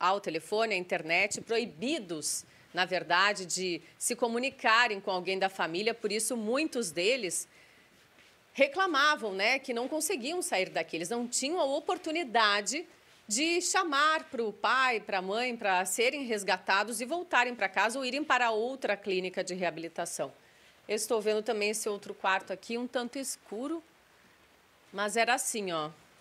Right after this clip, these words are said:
vários beliches. Muitos acabavam, né,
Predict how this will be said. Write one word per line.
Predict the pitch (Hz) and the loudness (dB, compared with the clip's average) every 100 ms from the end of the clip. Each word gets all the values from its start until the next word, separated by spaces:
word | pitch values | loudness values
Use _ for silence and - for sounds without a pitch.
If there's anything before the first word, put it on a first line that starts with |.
| - 175 | -20 -8
vários | 180 190 190 180 | 0 0 0 -2
beliches. | 214 226 214 294 - 277 - - - - - - - - - - - - - - - - - - | -2 -2 -4 -6 -4 -4 -6 -10 -20 -20 -20 -20 -20 -20 -20 -20 -20 -20 -20 -20 -20 -20 -20 -10
Muitos | 190 233 294 294 185 - - - - - | -2 0 0 -2 -2 0 -2 -6 -16 -6
acabavam, | 180 208 165 175 185 180 175 | -2 -2 2 4 4 0 -6
né, | 165 170 | -2 -2